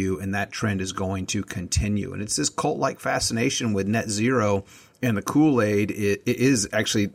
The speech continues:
net zero, but it's a climate cult. Um, and you have the same result. Uh, you're gonna have mass death.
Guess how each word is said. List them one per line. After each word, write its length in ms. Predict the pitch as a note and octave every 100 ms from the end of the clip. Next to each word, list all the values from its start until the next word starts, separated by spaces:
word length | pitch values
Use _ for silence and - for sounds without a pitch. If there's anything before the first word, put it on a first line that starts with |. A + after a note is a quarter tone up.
| G#2
net 260 | - A#2 G#2+
zero, 380 | G#2 A#2+ A#2 F2+
but 100 | G#2
it's 120 | -
a 40 |
climate 400 | A2 A2 A#2 G#2+
cult. 320 | - B2 G#2+ - - - -
Um, 260 | G#2+ G2+ F#2+
and 160 | A2+ A2+
you 60 |
have 100 | A#2
the 60 | G#2
same 380 | - B2+ B2+ B2
result. 560 | A2 G#2 G#2+ G#2+ - - _ _ _ _ _ - F2+
Uh, 100 | A#2
you're 200 | A2 A#2+
gonna 120 | B2+
have 140 | A2
mass 340 | G2+ F#2+ F#2+ -
death. 420 | F2+ F2 E2+ -